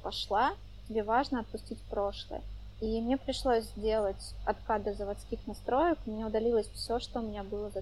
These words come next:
три года. Абсолютно все. Никаких резервных копий, <laughs> ничего не сохранилось.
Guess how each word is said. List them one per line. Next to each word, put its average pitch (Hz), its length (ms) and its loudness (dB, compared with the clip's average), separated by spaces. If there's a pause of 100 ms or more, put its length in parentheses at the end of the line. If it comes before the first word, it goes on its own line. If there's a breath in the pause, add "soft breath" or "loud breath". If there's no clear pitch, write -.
(140)
три 202 80 -6
года. 190 320 -10 (1000)
Абсолютно 226 640 4
все. 185 320 -4
Никаких 262 540 6
резервных 254 460 4 (120)
копий, 226 340 6
<laughs> 190 40 2
ничего 233 440 8
не 214 160 4
сохранилось. - 680 -6